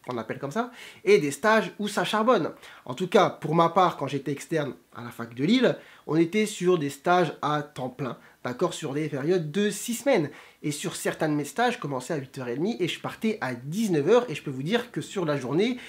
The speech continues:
je ne regardais pas les mouches voler. On a vraiment le rôle de stagiaire, plein de missions à accomplir. Et voilà, on est d'utilité pour le service. Et je pense, comme dans pas mal de cursus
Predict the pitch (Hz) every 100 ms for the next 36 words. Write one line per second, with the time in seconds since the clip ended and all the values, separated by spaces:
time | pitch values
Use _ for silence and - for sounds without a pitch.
0 | - - 175 190 147 143 135 143 - 240
1 | 196 147 151 196 226 156 180 175 143 -
2 | - 127 131 185 208 147 170 156 143 139
3 | 110 101 175 220 226 - 175 160 151 165
4 | 139 131 123 196 247 - - - - 196
5 | 190 185 254 165 190 170 143 170 170 170
6 | 160 277 262 - - _ 214 240 - 175
7 | 202 160 123 147 - 151 - 180 214 -
8 | - - 156 151 135 - 165 165 151 139
9 | 135 - 170 - 180